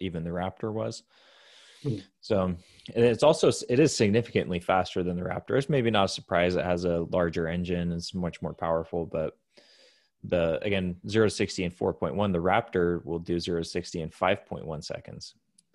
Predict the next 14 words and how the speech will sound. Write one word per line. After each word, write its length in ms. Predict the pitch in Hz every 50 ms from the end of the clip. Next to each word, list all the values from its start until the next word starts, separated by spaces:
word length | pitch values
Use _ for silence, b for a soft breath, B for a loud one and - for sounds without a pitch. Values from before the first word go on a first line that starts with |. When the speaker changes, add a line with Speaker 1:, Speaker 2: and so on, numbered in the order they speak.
| - _ -
Speaker 1:
Um, 460 | 87 78 73 71 73 73 71 87 87 _ _ _ _ _ _ _ _ _ _ _ _ _ _ _ _ _
also 580 | - - 113 123 - - 110 98 92 90 85 - - - - _ _ _ _ _ _ _ _ -
of, 260 | 98 92 92 90 87 - -
of 220 | 104 95 87 82
note, 420 | 87 92 87 85 82 - - - - _ _ -
the 100 | - 87 -
two 160 | - 131 113
thousand 360 | - 95 95 98 92 101 87
four 540 | - - 107 101 95 92 92 90 90 69 - 101
Ram 280 | 104 98 95 95 82
S 180 | 78 95 90 -
R 140 | 90 87 85
T 180 | - - 82
ten, 480 | 78 - - 131 110 90 85 85 87